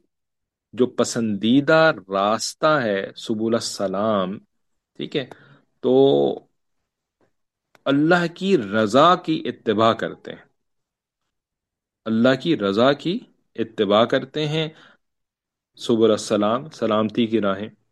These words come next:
ठीक है। तो <clears throat> उनको सलामती की राहों की तरफ अल्लाह ताला हिदायत देते हैं। जो रज़ाए हक़ के तालिब हो, सलामती की राहें बतलाते हैं, यानी जन्नत में जाने के तरीक़े,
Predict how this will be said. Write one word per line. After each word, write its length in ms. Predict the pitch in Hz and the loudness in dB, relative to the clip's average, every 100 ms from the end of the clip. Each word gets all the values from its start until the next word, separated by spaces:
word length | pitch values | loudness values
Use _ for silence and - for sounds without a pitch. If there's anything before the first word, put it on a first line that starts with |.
| _ _ _ _ - - _ | _ _ _ _ -20 -20 _
ठीक 180 | 143 139 | -10 -8
है। 80 | 131 117 _ _ _ _ _ _ _ _ _ | -10 -10 _ _ _ _ _ _ _ _ _
तो 80 | 104 95 90 82 87 73 58 65 90 85 _ _ _ _ _ _ | 2 2 0 -4 -6 -8 -12 -16 -20 _ _ _ _ _ _ _
<clears throat> 500 | 147 131 110 90 - | -2 -2 -4 -12 -6
उनको 340 | 120 123 143 196 | -2 2 2 2
सलामती 460 | 120 110 107 113 | 0 -2 -2 -2
की 100 | 123 | 0
राहों 240 | 101 101 104 | 0 0 -4
की 120 | - | -6
तरफ 260 | 104 135 107 | -4 -2 -4
अल्लाह 160 | 92 | -8
ताला 240 | - 85 131 - | -8 -6 -6 -8
हिदायत 580 | 95 87 87 110 139 _ _ 92 | -8 -6 -2 -2 -4 _ _ -10
देते 420 | 85 - 76 78 _ | -8 -10 -14 -16 _
हैं। 120 | 117 - _ _ _ _ _ _ _ _ _ _ _ _ _ _ | -4 -4 _ _ _ _ _ _ _ _ _ _ _ _ _ _
जो 160 | 123 143 | 6 6
रज़ाए 340 | 117 110 113 123 | 6 6 6 4
हक़ 200 | 160 156 | 0 -2
के 100 | 156 | -2
तालिब 400 | 131 131 131 117 | 2 2 0 -2
हो, 180 | 120 110 | -4 -4
सलामती 500 | - 98 95 87 107 | -8 -6 -8 -8 -6
की 80 | 104 | 0
राहें 300 | 104 120 139 | 2 2 0
बतलाते 420 | 139 131 120 117 | -2 0 -2 0
हैं, 120 | 120 117 | -4 -2
यानी 280 | 113 131 131 | -2 -2 0
जन्नत 320 | 127 135 135 | 0 0 -2
में 80 | 120 | -4
जाने 300 | 104 101 101 | -2 -2 -4
के 120 | 151 | -6
तरीक़े, 580 | - 113 120 - 151 | -4 -2 -2 2 0